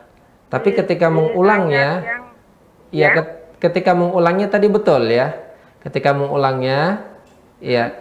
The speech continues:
Speaker 1: "Mukhlishina suhufa", bacanya seperti itu di ayat kelima,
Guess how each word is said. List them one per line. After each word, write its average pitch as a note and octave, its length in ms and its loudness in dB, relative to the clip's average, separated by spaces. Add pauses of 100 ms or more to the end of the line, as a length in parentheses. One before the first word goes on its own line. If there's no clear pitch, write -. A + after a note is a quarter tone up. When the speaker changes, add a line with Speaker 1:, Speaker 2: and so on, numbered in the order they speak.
(400)
Speaker 1:
"Mukhlishina F#3 1000 2
suhufa", E3 640 0
bacanya C3+ 260 -2
seperti B2+ 460 -4
itu C3 80 -2
di A#2+ 100 -2
ayat B2+ 320 0
kelima, B2+ 540 0